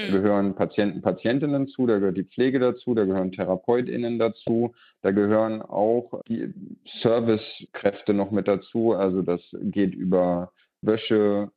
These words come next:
Speaker 2: Küche, auch die Verwaltung. Ja,
Speaker 1: Mhm.
Speaker 2: da, äh, gehören wirklich alle dazu, natürlich dann eben auch die Ärzte und Ärztinnen
Speaker 1: Mhm.
Speaker 2: und auch die Wissenschaft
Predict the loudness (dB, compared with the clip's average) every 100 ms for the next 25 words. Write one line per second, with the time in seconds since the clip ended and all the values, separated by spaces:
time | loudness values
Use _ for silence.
0 | -16 -4 -4 0 2 2 2 -2 -8 _
1 | _ -2 0 0 -6 -14 -12 -4 0 2
2 | 2 0 -2 -2 -4 -8 -14 _ _ _
3 | -2 0 0 -4 -8 -4 -2 -2 -2 -6
4 | -10 -20 _ -20 -20 -14 -12 -6 0 2
5 | 2 2 0 0 2 2 2 -2 -4 -6
6 | -6 -4 -6 -6 -6 -8 -6 -6 -4 -6
7 | -4 -2 -2 -4 -6 -4 -2 -4 -4 -2
8 | 0 -2 -6 _ _ _ _ -2 0 2
9 | 0 -2 -10 -2 0 0 -2 -4 -2 0
10 | -2 0 0 0